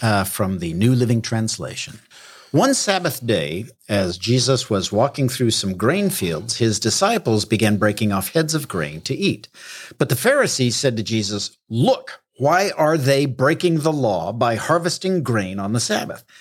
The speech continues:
And Jesus said to them, "Haven't you ever read in the scriptures what David did when he and his companions were hungry? He went into the house of God during the days when Abiathar was high priest and broke the law by eating the sacred loaves of bread that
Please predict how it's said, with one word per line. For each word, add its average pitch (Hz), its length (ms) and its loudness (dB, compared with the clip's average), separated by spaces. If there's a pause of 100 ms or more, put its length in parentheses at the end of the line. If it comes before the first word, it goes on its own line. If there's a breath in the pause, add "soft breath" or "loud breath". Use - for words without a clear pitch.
(420 loud breath)
And 113 80 2
Jesus 220 400 2
said 190 180 2
to 139 60 2
them, 92 300 -4 (540)
"Haven't 247 300 0
you 269 80 0
ever 262 200 0
read 131 420 2
in 220 80 -4
the 123 80 0
scriptures - 640 -2
what 113 240 -4
David 127 440 0
did 123 360 0
when 101 140 0
he 120 200 2
and 143 80 2
his 135 120 0
companions 117 680 -2
were 98 120 -4
hungry? 127 400 -2 (280 loud breath)
He 156 100 4
went 185 200 4
into 180 180 2
the 143 220 2
house 190 200 0
of 156 120 -4
God 190 320 2 (100)
during 120 300 2
the 110 80 0
days 123 360 2
when 117 140 0
Abiathar 120 640 0
was 117 220 -2
high 92 180 -4
priest - 480 -8 (320 loud breath)
and 117 220 2
broke 156 300 2
the 196 160 2
law 90 320 0
by 107 300 0
eating 147 340 2
the 135 80 0
sacred 92 440 -4
loaves 98 320 -2
of 85 160 -10
bread 127 400 2
that 113 160 -2